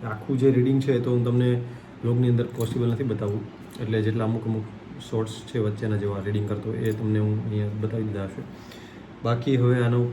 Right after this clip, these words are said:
આપણે પી વાય ક્યુ છે, તો એનું સોલ્યુશન કરશું. જે ટોપિક ખતમ થતા હોય, એના પી વાય ક્યુ કરતા જવાનું, એ રીતના વધારે ઇફેક્ટિવ રહે. પછી એમાં કેવું થાય કે ક્યાંક તમને કન્ફ્યુઝન તો પાછી બુક ખોલીને તમે જોઈ શકો કે ભાઈ, હા, હમણાં તો વાંચ્યું હતું, આ કેમ ભૂલાઈ ગયું? તો એ પ્રમાણે કરી શકો. તો હું આ રીતના મેથડથી ફોલો કરું છું.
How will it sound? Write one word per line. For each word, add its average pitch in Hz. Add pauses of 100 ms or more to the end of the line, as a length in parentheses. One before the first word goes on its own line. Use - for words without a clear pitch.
આપણે 117
પી 113
વાય 117
ક્યુ 110
છે, 110
તો -
એનું 110
સોલ્યુશન 110
કરશું. 110
જે 117
ટોપિક 135
ખતમ 135
થતા 135
હોય, 135
એના 131
પી 120
વાય 120
ક્યુ 117
કરતા 117
જવાનું, 110
એ 135
રીતના 127
વધારે 120
ઇફેક્ટિવ 117
રહે. 101
પછી 113
એમાં 131
કેવું 147
થાય 120
કે 113
ક્યાંક 120 (440)
તમને 120
કન્ફ્યુઝન 123
તો 117
પાછી 120
બુક 120
ખોલીને 117
તમે 117
જોઈ 120
શકો 104
કે 101
ભાઈ, 107
હા, 107
હમણાં 107
તો 110
વાંચ્યું 113
હતું, 104
આ 101
કેમ 110
ભૂલાઈ 101
ગયું? 95 (480)
તો 143
એ 165
પ્રમાણે 147
કરી 135
શકો. 117
તો 113
હું 120
આ 117
રીતના 117
મેથડથી 113
ફોલો 110
કરું 110
છું. -